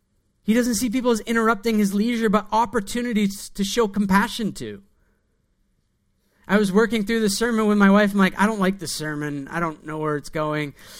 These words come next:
And I was at this point or past this point, and I'm talking to her. One of our kids comes by, and I'm like, "Would you leave me alone? Like, I'm trying to do my sermon." And I'm like, "Oh, yeah, I'm, I don't understand our children as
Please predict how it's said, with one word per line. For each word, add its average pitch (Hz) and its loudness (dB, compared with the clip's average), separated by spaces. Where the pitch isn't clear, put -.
And 196 4
I 214 6
was 202 4
at 233 2
this 269 2
point 214 2
or 175 -2
past 202 2
this 202 -2
point, 165 -4
and 208 4
I'm 202 2
talking 220 2
to 226 0
her. 214 4
One 202 6
of 202 6
our 202 6
kids 202 2
comes 202 0
by, 196 6
and 196 8
I'm 196 10
like, 196 8
"Would 202 2
you 240 4
leave 311 4
me 320 6
alone? 277 4
Like, 214 4
I'm 202 2
trying 254 0
to 254 -4
do 254 -2
my 226 0
sermon." 202 -2
And 196 6
I'm 190 2
like, 190 4
"Oh, 208 4
yeah, 196 6
I'm, 175 -2
I 180 6
don't 202 4
understand 180 0
our 160 -2
children 147 -6
as 131 -6